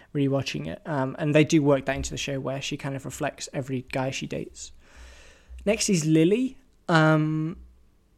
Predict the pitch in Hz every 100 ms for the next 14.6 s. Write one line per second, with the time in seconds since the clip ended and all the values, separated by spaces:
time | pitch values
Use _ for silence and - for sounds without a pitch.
0 | _ _ _ _ _ - - 175 165 156
1 | 156 165 160 160 156 156 202 226 - 180
2 | 175 170 - 220 180 190 165 156 151 160
3 | 143 135 135 143 - 156 143 156 - _
4 | _ _ _ _ _ _ _ _ _ -
5 | 160 143 - - 147 - 139 - 143 139
6 | 135 - - 147 143 135 135 139 139 135
7 | 143 - 135 - 127 135 165 226 - -
8 | - - - _ _ - 143 135 131 135
9 | 131 127 _ _ _ _ _ _ _ _
10 | _ _ _ _ _ _ _ - - 160
11 | - 208 214 - _ _ _ _ _ -
12 | 160 - 220 196 170 151 147 147 147 135
13 | 139 127 127 139 139 127 120 123 123 131
14 | 127 - 143 - 139